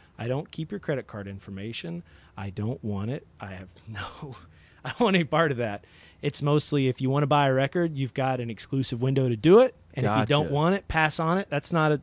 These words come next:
Speaker 1: that's not gonna hurt my feelings.
Speaker 2: Wow.
Speaker 1: But, um, but it's probably wise to just go ahead and buy it because people put 'em on Discogs and eBay for stupid prices,
Speaker 2: Huh.
Speaker 1: uh, almost immediately from the point that they get it. So they're valuable from off the jump. And, um,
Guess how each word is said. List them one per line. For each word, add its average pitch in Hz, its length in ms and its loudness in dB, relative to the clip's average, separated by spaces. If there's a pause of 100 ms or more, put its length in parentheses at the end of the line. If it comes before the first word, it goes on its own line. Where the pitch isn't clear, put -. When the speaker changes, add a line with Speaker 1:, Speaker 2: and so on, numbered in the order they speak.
(100)
Speaker 1:
that's - 300 -12
not 151 160 -6
gonna 156 140 0
hurt 175 140 0
my 185 120 2
feelings. 156 560 -2 (480)
Speaker 2:
Wow. 135 260 -4
Speaker 1:
But, 135 220 2
um, 110 380 -4 (520)
but 135 120 -2
it's - 160 -8
probably 139 460 0
wise 135 420 2
to 127 100 -4
just 110 160 -8
go 120 140 -4
ahead 113 160 -6
and 110 80 -6
buy 120 240 -2
it 104 120 -12
because 107 280 -14
people 117 300 -10
put 127 160 -8
'em 113 100 -6
on 107 160 -8
Discogs 110 500 -8
and 98 80 -8
eBay 104 380 -8
for 98 180 -12
stupid 117 540 -4
prices, 110 680 -8 (240)
Speaker 2:
Huh. 101 240 2
Speaker 1:
uh, 131 140 -2
almost 135 320 -2
immediately 123 440 -2
from - 140 -8
the 104 60 -6
point 113 240 -6
that 98 80 -10
they 101 100 -8
get 135 240 0
it. 113 160 -6
So 127 180 -8
they're 156 120 -4
valuable 135 560 0
from 110 320 -6
off 139 240 2
the 120 80 -8
jump. 131 400 0 (680)
And, 139 380 -4
um, 127 480 -4